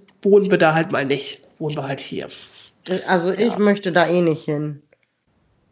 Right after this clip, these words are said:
Speaker 1: Ja, naja, ich war ja viel in Kanada früher, ne? Das ist ja, ich meine, ist ja ein bisschen ähnlich, aber irgendwie auch ganz anders.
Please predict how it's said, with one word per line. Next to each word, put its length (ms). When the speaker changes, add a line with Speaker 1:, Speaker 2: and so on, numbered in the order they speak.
Speaker 1:
Ja, 340
naja, 200
ich 140
war 100
ja 200
viel 200
in 120
Kanada 560
früher, 500
ne? 300
Das 180
ist 240
ja, 280
ich 120
meine, 160
ist 100
ja 60
ein 60
bisschen 220
ähnlich, 640
aber 340
irgendwie 220
auch 180
ganz 200
anders. 540